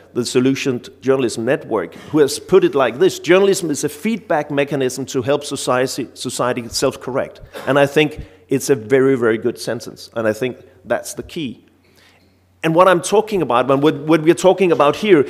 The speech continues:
is this some kind of North Korean version of journalism where we ignore problems? No, it's not. It's a supplement to normal criteria.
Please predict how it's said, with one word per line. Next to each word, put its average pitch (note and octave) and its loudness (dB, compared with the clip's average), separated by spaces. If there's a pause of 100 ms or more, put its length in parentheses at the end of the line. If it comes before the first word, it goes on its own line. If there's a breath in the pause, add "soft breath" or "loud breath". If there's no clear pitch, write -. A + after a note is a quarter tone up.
(100)
is D3 0
this G#3 4
some G#3 4
kind G3 2
of E3+ 2
North E3 2
Korean F3+ 4
version F3+ 2
of D#3 -2
journalism G#3+ 0 (300 loud breath)
where E3 8
we E3 4
ignore D#3 4
problems? G#3 0
No, E3 2
it's F#3 2
not. - -8 (2000 soft breath)
It's G3 0
a A#3+ 0
supplement B3+ 4
to G3 6
normal A3 8
criteria. D#3 2